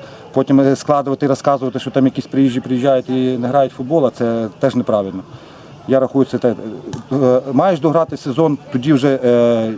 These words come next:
йди з команди. Якщо ти там хочеш, попрощався, сказав: «Дякую президенту». Президент все для нас робить. Він золота людина, він дуже любить футбол, і прошу всіх не ставити пал-,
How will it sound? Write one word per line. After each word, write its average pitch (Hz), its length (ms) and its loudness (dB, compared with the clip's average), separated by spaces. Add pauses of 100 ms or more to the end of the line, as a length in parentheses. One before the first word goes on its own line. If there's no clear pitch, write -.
йди 117 200 0
з - 40 -6
команди. 104 420 -2
Якщо 127 260 -2
ти 131 120 -2
там 117 300 -2
хочеш, - 280 -4
попрощався, 131 580 -4
сказав: 123 240 -2 (140)
«Дякую 123 260 -4
президенту». 135 520 -4
Президент 127 400 -4
все - 180 -2
для 123 120 -2
нас 127 200 0
робить. 165 260 0 (720)
Він 135 380 2
золота 139 380 2
людина, 143 440 0 (340)
він 139 120 4
дуже 143 240 0
любить 131 260 2
футбол, 147 440 0
і 120 440 -2 (180)
прошу 143 280 -2
всіх - 320 -4
не 120 220 -4
ставити 127 420 0
пал-, 123 320 -2